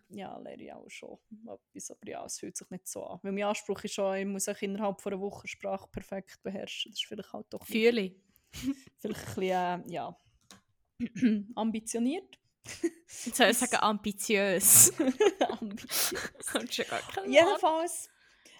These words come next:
Speaker 1: eins von der, von der frühesten Wörter, das vorkommt, jetzt in jedem Satz immer wieder kommt, ist das Wort für Hemd.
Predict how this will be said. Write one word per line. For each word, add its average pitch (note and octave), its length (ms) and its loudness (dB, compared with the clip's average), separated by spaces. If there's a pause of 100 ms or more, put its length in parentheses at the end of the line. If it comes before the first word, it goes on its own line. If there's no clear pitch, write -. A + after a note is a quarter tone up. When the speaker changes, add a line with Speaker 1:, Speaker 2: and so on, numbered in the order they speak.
(120)
Speaker 1:
eins C#4+ 640 4
von A#3+ 260 2
der, A3+ 540 4
von A#3 140 0
der A3+ 100 0
frühesten C4 840 0
Wörter, G#3+ 420 0
das G3+ 220 0
vorkommt, A3 520 0
jetzt G#3+ 220 -6
in F#3+ 80 -6
jedem A3+ 320 0
Satz - 420 -4
immer A3+ 320 -2
wieder G#3 220 -4
kommt, B3 260 4 (840)
ist - 260 -4
das - 100 -2
Wort A3 280 0
für - 140 -8
Hemd. C#4 640 -4